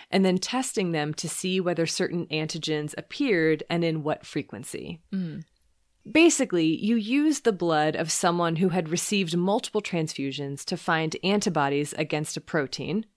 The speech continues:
Speaker 1: antigen, that was new to them. And then you test those antibodies against other blood samples to see how frequently it reacts,
Speaker 2: Mm-hmm.
Speaker 1: meaning how often that protein antigen is present.
Speaker 2: Yeah.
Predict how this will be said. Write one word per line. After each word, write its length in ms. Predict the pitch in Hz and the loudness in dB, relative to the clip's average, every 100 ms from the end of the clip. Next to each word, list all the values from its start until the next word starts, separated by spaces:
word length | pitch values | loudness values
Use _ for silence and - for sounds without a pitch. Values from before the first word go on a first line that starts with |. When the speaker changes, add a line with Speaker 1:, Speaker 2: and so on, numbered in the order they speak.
| - | -6
Speaker 1:
antigen, 560 | 131 123 135 - 196 220 - - | -6 -6 -10 -6 -6 -6 -10 -10
that 80 | - | -4
was 160 | 196 170 | -2 0
new 320 | 180 196 220 | 2 4 2
to 140 | 208 170 | 2 -2
them. 380 | 139 58 - 165 _ - - - | -4 -8 -12 -18 _ -20 -20 -4
And 160 | 196 185 | -2 2
then 300 | 285 247 196 | 4 4 4
you 160 | 185 | 0
test 480 | 190 - 175 - 170 | -2 -2 -2 -2 -2
those 280 | 170 220 262 | 4 4 4
antibodies 640 | 170 156 160 139 131 143 - | 0 -2 -2 -2 -2 -4 -4
against 380 | 156 160 151 - | -4 -2 -2 -2
other 300 | 156 156 196 | -2 0 0
blood 260 | 208 226 214 | 0 -2 -2
samples 560 | 254 247 262 262 233 - - - | -2 -2 -2 -2 -4 -10 -18 -6
to 120 | 220 | -2
see 180 | - 226 | 0 0
how 160 | 190 196 | 0 0
frequently 680 | - 196 202 196 175 170 | 0 0 0 -4 -4 -2
it 100 | - 156 | -2 -2
reacts, 640 | 139 113 - - - - 208 | -4 -6 -10 -8 -8 -6 -6
Speaker 2:
Mm-hmm. 240 | 185 180 175 | -6 -6 -4
Speaker 1:
meaning 440 | 175 185 185 180 | 2 6 6 4
how 300 | 170 170 165 165 | 2 4 4 4
often 580 | 160 165 - 175 156 | 4 2 0 0 0
that 320 | 147 147 139 - | 0 0 0 0
protein 640 | 196 170 - 156 147 139 - - - | 2 2 2 -2 -4 -8 -14 -16 -8
antigen 580 | - 156 156 139 131 220 - | -4 -2 -2 -4 -2 -2 2
is 260 | 165 160 | 2 2
present. 600 | - 143 127 - 151 - - _ | -2 -8 -10 -12 -10 -10 -10 _
Speaker 2:
Yeah. 200 | 208 185 | -4 -4